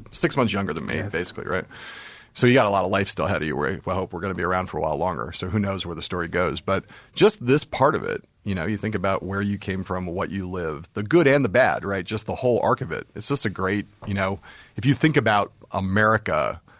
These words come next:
Speaker 1: in the l-, second half of the twentieth century and,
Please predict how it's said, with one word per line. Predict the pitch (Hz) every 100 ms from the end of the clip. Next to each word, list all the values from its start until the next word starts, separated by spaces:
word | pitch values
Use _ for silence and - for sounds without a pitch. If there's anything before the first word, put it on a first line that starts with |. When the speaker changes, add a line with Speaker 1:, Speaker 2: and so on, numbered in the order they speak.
| _ _ -
Speaker 1:
in | 101 90
the |
l-, | 82 76 69 78 82 - 78
second | - - - 90
half | 90 87 -
of |
the | 80
twentieth | - - 95 87
century | 80 98 95 87 85
and, | 80 82 80